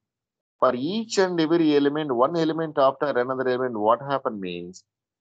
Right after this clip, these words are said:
atomic size is very, very gradually, gradually what happen, decreasing is takes place. Due to imperfect shielding of four F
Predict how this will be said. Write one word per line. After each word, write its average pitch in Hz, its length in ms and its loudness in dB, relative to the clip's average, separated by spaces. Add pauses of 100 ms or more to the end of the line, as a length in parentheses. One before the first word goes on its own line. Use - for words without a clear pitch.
atomic 170 480 2
size 143 440 -2
is 139 140 -6
very, 127 300 0
very 127 300 0
gradually, 139 720 2
gradually 120 520 2
what 107 260 2
happen, 107 380 -6
decreasing 113 640 -2
is 127 140 -6
takes - 300 -8
place. - 500 -12 (840)
Due 143 360 6
to 190 180 4
imperfect 156 1000 2
shielding 147 680 -6
of 135 240 2 (100)
four 127 320 2
F 143 120 2